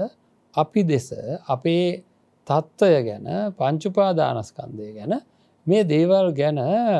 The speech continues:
අපි ඉගෙනගත්ත ධර්මය පිරික්ස පිරික්ස බලනවා. හරි. එහෙම බලනකොට අපිට උපදිනවා හරි පුදුම කාරණාවක්. මං ගොඩාක්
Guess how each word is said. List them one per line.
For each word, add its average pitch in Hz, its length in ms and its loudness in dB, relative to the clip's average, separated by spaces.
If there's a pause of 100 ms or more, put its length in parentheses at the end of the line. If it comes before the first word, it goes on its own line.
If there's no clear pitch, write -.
(220)
අපි 127 300 -8
ඉගෙනගත්ත 208 600 2
ධර්මය 135 500 0 (880)
පිරික්ස 240 400 2
පිරික්ස 165 360 -6
බලනවා. 147 380 -4 (1700)
හරි. 175 240 -2 (580)
එහෙම 196 180 4
බලනකොට 185 600 2 (300)
අපිට 208 320 -4 (120)
උපදිනවා 135 920 -2 (460)
හරි 170 320 -4
පුදුම 151 360 -6
කාරණාවක්. 113 580 -8
මං 196 200 -4
ගොඩාක් 165 400 0